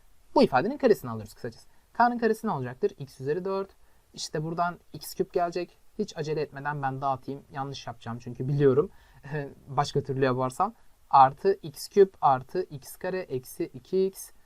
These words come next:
Şimdi eksi ikiyi dağıtıyorum. Eksi iki x kare eksi iki x, e, artı dört. Güzel. Bunu niye yaptık? Arkadaşlar şimdi yukarıda bu bulduğumuz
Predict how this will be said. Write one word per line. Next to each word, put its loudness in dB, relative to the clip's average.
Şimdi 0
eksi -2
ikiyi -2
dağıtıyorum. 2
Eksi -10
iki -6
x -8
kare -8
eksi -4
iki -4
x, -8
e, -10
artı 6
dört. -4
Güzel. -4
Bunu 6
niye 2
yaptık? -4
Arkadaşlar -4
şimdi -2
yukarıda 0
bu 2
bulduğumuz 0